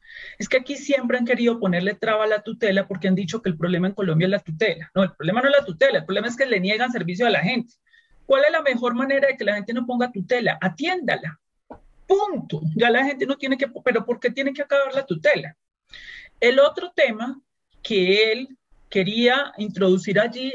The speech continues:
era que pudiera el Congreso de la República aceptarle que solo se prestaba el servicio de salud si eso no afectara las finanzas del Estado,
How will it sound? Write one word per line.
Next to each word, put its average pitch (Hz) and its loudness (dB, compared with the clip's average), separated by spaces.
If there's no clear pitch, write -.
era 233 2
que 208 -2
pudiera 233 0
el 202 0
Congreso 202 0
de 262 2
la 247 4
República 202 -2
aceptarle 226 0
que 240 2
solo 320 -2
se 220 -6
prestaba 254 -2
el 214 4
servicio 214 -2
de 269 2
salud 240 -4
si - -2
eso 226 0
no 233 4
afectara 226 -2
las 196 -2
finanzas 165 -4
del 175 -2
Estado, - -6